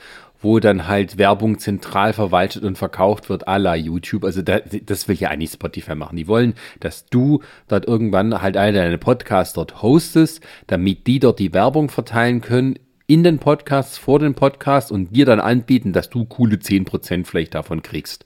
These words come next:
So, also so ein bisschen das YouTube-Prinzip. Das ist ja das, worauf sie hinwollen, damit sie diesen Markt beherrschen können und auch alle großen Namen bei sind, damit du nicht mehr daran vorbeikommst. So. Und eben so wie jemand wie Joe Rogan war da der erste Baustein in dieser Strategie.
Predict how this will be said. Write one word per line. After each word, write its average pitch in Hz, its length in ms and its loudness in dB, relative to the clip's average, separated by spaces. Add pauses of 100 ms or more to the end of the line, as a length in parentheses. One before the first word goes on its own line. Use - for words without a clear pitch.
(340)
So, 82 300 -8 (200)
also 92 220 -2 (160)
so 107 200 -2
ein 85 60 -6
bisschen 90 240 -6
das 82 200 -6
YouTube-Prinzip. 78 840 -10 (540)
Das 95 180 -2
ist 85 140 -4
ja 90 80 0
das, 85 240 -6
worauf 82 200 -2
sie 82 120 -4
hinwollen, 78 320 -4
damit 78 260 -4
sie - 140 4
diesen 92 260 0
Markt 98 400 0
beherrschen - 600 -4
können 113 280 0 (300)
und 104 100 0
auch 95 120 -2
alle 110 220 2
großen 95 440 -2
Namen 85 320 0
bei 80 160 0
sind, 85 140 -4
damit 87 360 -4
du 95 60 -2
nicht 113 400 0
mehr 110 100 2
daran 87 380 -2
vorbeikommst. 78 1120 -6 (160)
So. 73 400 -2 (480)
Und 87 200 -8
eben 85 340 -4
so 90 80 -4
wie 87 180 -4
jemand 85 280 -2
wie 82 60 -10
Joe 87 260 0
Rogan 98 400 2
war 87 120 4
da 85 140 0
der 85 120 0
erste 87 280 -2
Baustein 78 560 -4
in 73 100 -10
dieser 78 260 -8
Strategie. - 680 -12